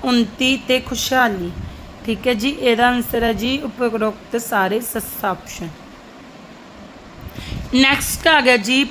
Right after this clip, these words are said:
ਪ੍ਰਸ਼ੰਸਾ ਸ਼ਬਦ ਦਾ ਸਮਾਨਾਰਥਕ ਸ਼ਬਦ। ਹਾਂਜੀ, ਊੜਾ ਸ਼ਲਾਘਾ, ਆੜਾ ਉਪਮਾ, ਈੜੀ ਵਡਿਆਈ ਤੇ ਉਪਰੋਕਤ ਸਾਰੇ। ਹਾਂਜੀ, ਇਹਦਾ ਵੀ ਆਨਸਰ ਆਊਗਾ ਉਪਰੋਕਤ ਸਾਰੇ, ਸੱਸਾ ਆਪਸ਼ਨ।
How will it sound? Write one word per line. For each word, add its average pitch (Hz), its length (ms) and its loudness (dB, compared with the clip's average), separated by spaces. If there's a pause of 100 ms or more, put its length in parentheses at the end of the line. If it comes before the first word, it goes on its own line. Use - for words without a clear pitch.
ਪ੍ਰਸ਼ੰਸਾ 269 540 4
ਸ਼ਬਦ 233 380 2
ਦਾ 254 120 6
ਸਮਾਨਾਰਥਕ 226 720 4
ਸ਼ਬਦ। 190 500 0 (580)
ਹਾਂਜੀ, 220 360 2
ਊੜਾ 254 320 6
ਸ਼ਲਾਘਾ, 254 680 4 (180)
ਆੜਾ 233 340 6 (120)
ਉਪਮਾ, 226 540 2 (120)
ਈੜੀ 240 300 2
ਵਡਿਆਈ 208 600 4 (100)
ਤੇ 247 80 2
ਉਪਰੋਕਤ - 520 -2
ਸਾਰੇ। 175 420 0 (480)
ਹਾਂਜੀ, 226 260 4
ਇਹਦਾ 240 300 4
ਵੀ 254 180 2
ਆਨਸਰ 233 360 2
ਆਊਗਾ 214 340 6 (120)
ਉਪਰੋਕਤ 226 680 0
ਸਾਰੇ, 190 600 2 (520)
ਸੱਸਾ - 340 2
ਆਪਸ਼ਨ। 185 400 -2